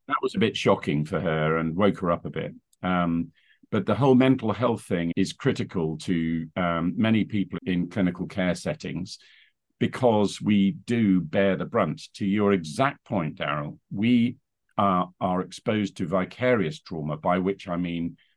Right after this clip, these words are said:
the trauma of the people you're looking after or the animals you're looking after, and that has an impact on us. And it's a really important thing for us to be able to, in the caring professions, human and veterinary and other social care settings,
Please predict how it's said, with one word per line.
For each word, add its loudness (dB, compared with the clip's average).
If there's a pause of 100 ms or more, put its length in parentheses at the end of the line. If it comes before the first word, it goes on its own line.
(160)
the -8
trauma 0
of -4
the -8
people -4
you're -2
looking -2
after -2
or -6
the -2
animals -2
you're -6
looking -8
after, -4 (260)
and -10
that -2 (160)
has -4
an -4
impact -6
on -4
us. -6 (420)
And -2 (500)
it's -6
a 0
really 2
important -2
thing -6 (100)
for -2
us -2
to -8
be -6
able -4
to, -6
in 4
the 2
caring -2
professions, -4 (300)
human 2
and 2
veterinary -4
and 2
other 0
social -4
care -2
settings, -6